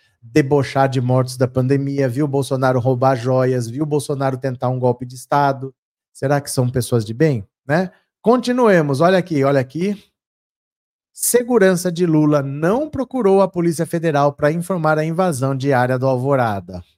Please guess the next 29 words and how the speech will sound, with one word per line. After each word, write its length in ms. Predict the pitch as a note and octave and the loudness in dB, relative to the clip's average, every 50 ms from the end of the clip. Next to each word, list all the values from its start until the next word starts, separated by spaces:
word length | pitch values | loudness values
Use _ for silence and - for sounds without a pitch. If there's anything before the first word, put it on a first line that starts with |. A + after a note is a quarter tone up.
| _ _ _ _ - | _ _ _ _ -2
Ó, 260 | B2 B2 A#2 G2+ F#2+ - _ _ _ _ _ _ _ - | -2 0 0 -2 -4 -10 _ _ _ _ _ _ _ -4
responsável 580 | F#3 F#3 F#3+ - G3 F3+ E3+ - G#3+ A3+ A3 G#3 | -4 -4 -4 -4 -6 -4 -4 -2 -2 -2 -2 -2
pela 220 | A3 G#3 G3+ F#3+ | -2 0 0 0
proteção 440 | - A3 A3+ A3+ A#3 G3+ - F3+ E3+ | 0 -2 -4 -4 -4 -4 -4 -4 -4
do 120 | D#3 C#3+ | -4 -4
presidente 480 | - D3 C#3 C3 B2+ A#2+ A#2 G#2+ G#2 A2+ | -6 -6 -6 -6 -6 -8 -8 -8 -8 -6
da 80 | A#2+ | -4
República, 500 | A#2 C3 B2+ B2+ F#3 G3 F3+ F#3+ F#3+ - | -4 -4 -2 0 -2 0 0 0 0 0
o 60 | G3 F#3 | 0 0
G 140 | F3 G3+ | 0 0
S 340 | G3+ F#3+ F3 - - F#3 F#3 | 0 0 -2 -4 -6 -6 -4
I 20 | F3+ | -4
não 380 | E3+ E3+ F3 G3+ A3+ C4 A#3 | -4 -2 -2 -4 -4 -4 -6
procurou 440 | - G#3+ G#3 G#3+ A3 G#3+ E3 E3 E3 | -6 -6 -6 -4 -4 -2 0 0 0
a 60 | D#3+ D#3 | 0 -2
Polícia 360 | - D#3 D3+ C#3+ C#3 D3+ C3+ | -4 -4 -6 -4 -4 -6 -6
Federal 480 | - D3+ D3 D#3 D3 C3+ C3+ C3+ C3 _ _ _ _ _ | -6 -4 -4 -2 -2 0 -2 -2 -4 _ _ _ _ _
para 180 | - F3+ F3 F3 | -4 -2 -2 -2
comunicar 640 | F3 - A#3 A3+ A3+ A3 G#3 G3+ F#3+ - E3 D#3+ D#3 | -4 -4 -6 -4 -4 -4 -4 -4 -2 0 0 0 0
que 100 | - E3 | -2 -4
o 60 | D#3 | -4
motorista 720 | D3+ D#3 D3+ - D#3+ D3+ C3+ C3+ B2+ - - C#3 C#3 - - | -4 -4 -4 -2 -4 -2 -2 -4 -6 -6 -6 -8 -6 -6 -6
invadiu 460 | E3+ E3+ E3 E3+ E3 D3 D#3+ G3+ A3+ | -6 -2 -2 -2 -2 -2 -2 -2 -2
a 80 | A3 | 0
área 220 | F3 D#3+ D3+ D3 C#3+ | 0 0 0 -2 -2
do 100 | C#3 D3 | -4 -2
Palácio 400 | - D3 C#3+ D3 C#3 C#3 - D3 | -2 0 0 0 0 -2 -4 -2
da 80 | D3 | -2
Alvorada, 580 | D3+ E3 E3 F#3+ F3+ D3+ C3+ C3+ C#3 C3+ C#3+ | -2 -2 0 0 0 2 0 0 0 -2 -6